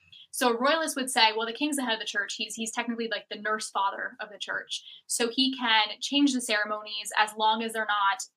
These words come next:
contrary to Scripture. He can reform however he wants. He can institute bishops. That's all fine." By contrast, the Covenanters are saying, "Well, actually, his authority is only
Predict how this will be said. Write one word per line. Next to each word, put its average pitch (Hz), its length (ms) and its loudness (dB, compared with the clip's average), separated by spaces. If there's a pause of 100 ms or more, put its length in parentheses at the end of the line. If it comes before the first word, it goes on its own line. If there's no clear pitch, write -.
(140)
contrary 202 360 0
to 196 80 -8
Scripture. - 560 -4
He 226 120 -4
can 233 120 -10
reform 226 440 -4
however 226 300 2
he 233 160 -8
wants. 208 260 -6
He 220 80 -16
can 220 140 -18
institute 226 420 -10
bishops. 196 440 -6
That's - 180 -2
all 202 240 -4
fine." 202 480 0
By 214 180 6
contrast, 277 440 4
the 226 80 -8
Covenanters 214 420 -8
are - 200 -8
saying, 208 260 -4
"Well, 208 180 -6
actually, 220 480 2
his 220 160 -10
authority 202 440 -8
is 196 140 -12
only 202 320 -16